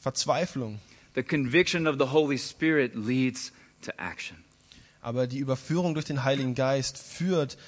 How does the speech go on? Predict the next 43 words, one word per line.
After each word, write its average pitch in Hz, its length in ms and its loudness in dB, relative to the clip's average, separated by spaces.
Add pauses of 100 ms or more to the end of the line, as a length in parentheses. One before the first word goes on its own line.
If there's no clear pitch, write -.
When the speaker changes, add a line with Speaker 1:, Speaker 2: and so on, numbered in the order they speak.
(100)
Speaker 1:
dazu, 139 420 -4
dass 127 220 -4
wir 120 240 -2 (280)
Taten 131 340 -8
an-, 113 400 -8
angehen. 104 420 -8 (420)
Speaker 2:
Which - 220 -10
leads 127 220 -2
us 113 120 -8
to 123 120 -8
the 110 80 -4
next 107 400 -4
work 101 220 -8
of 98 60 -16
the 101 120 -8
Holy 98 180 -6
Spirit, 95 380 -8 (420)
this - 300 -6 (600)
leading 107 680 -2
into 107 320 -4
action. 95 480 -8 (640)
Speaker 1:
Und 113 140 -8
das 123 120 -2
ist, 131 180 -4
was 127 140 0
uns 131 120 -2
jetzt 135 180 -2
zum 123 140 0
nächsten 139 540 -2
Wirken 156 240 0
des 143 140 -6
Heiligen 147 280 -2
Geistes 147 340 4
führen 143 360 -2
wird, 131 220 -2 (280)
wie 143 160 -2
er 143 140 2
uns 143 400 -2 (420)
in 135 140 0
unserem 127 220 0
nächsten 127 360 -4
Handeln 135 340 -2
führt. 120 460 -8